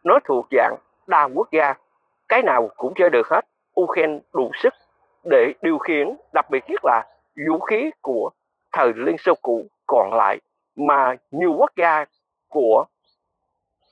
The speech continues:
à, châu Âu hiện nay còn giữ lấy rất nhiều. Chẳng hạn như hiện tại Ba Lan thì đã không còn nữa, dọn sạch, dọn sạch kho giao cho Ukraine. Còn lại như tiếp khách Hungary, Bulgaria, Romania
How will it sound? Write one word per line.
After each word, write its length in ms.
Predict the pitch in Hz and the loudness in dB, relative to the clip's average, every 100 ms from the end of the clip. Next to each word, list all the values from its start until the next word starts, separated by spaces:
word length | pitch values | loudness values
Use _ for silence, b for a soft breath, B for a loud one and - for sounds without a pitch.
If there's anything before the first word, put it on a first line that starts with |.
| - B | -16 B
à, 120 | - | -2
châu 180 | - 226 | 2 2
Âu 240 | 196 190 156 | 4 2 0
hiện 140 | 120 | -4
nay 200 | 170 160 - | -2 -2 0
còn 220 | 120 107 | -2 -2
giữ 120 | 120 107 | -4 -2
lấy 260 | 156 196 285 - | 0 -2 -6 -2
rất 200 | 214 - | -2 0
nhiều. 220 | 117 107 - _ _ - | -6 -6 -10 _ _ -4
Chẳng 200 | 233 254 | -2 0
hạn 280 | 151 127 123 _ | 0 0 -2 _
như 260 | 165 180 160 139 | -2 0 0 -4
hiện 140 | 131 - | -6 -2
tại 220 | 104 110 - _ _ _ | -2 -2 -10 _ _ _
Ba 120 | - 214 | 2 4
Lan 240 | 202 185 | 4 0
thì 180 | - 123 | -4 -2
đã 120 | 127 190 | 0 0
không 120 | 190 | -2
còn 220 | - 110 107 | 0 -2 -2
nữa, 180 | 110 - _ - | -8 -10 _ -6
dọn 280 | 147 135 160 | 2 2 0
sạch, 160 | - - _ _ - | -4 -6 _ _ -4
dọn 240 | 165 165 - | 0 0 0
sạch 160 | 165 | -4
kho 280 | - 214 202 - _ - | 2 4 4 0 _ -6
giao 300 | 143 170 147 | 0 2 2
cho 80 | - - | -2 -2
Ukraine. 300 | 135 151 135 - b b | 0 0 0 -6 b b
Còn 220 | - 175 | 4 4
lại 260 | 165 139 147 - | 6 4 2 -4
như 240 | 196 185 170 - | -2 -2 -2 -6
tiếp 120 | 131 | -4
khách 160 | 233 262 _ _ _ | -4 -4 _ _ _
Hungary, 540 | - 170 160 151 147 139 _ _ _ | -4 -2 0 0 0 -4 _ _ _
Bulgaria, 540 | 208 170 156 147 147 131 _ _ - | -4 -2 0 0 0 -4 _ _ -2
Romania 400 | 180 190 175 165 | 0 2 2 0